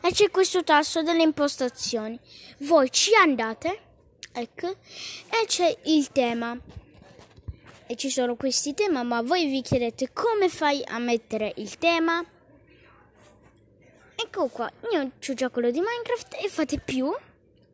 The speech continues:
E qua ci sono tutto quello che vuoi. Potete anche cambiare, come ben vedete.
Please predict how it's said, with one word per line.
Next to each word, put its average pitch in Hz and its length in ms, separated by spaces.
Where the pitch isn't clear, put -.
E 320 140
qua 359 220
ci 311 160
sono 285 320
tutto 247 340
quello 226 340
che 220 180
vuoi. 208 440
Potete 254 320
anche 285 420
cambiare, 233 800
come 208 200
ben 220 240
vedete. 214 600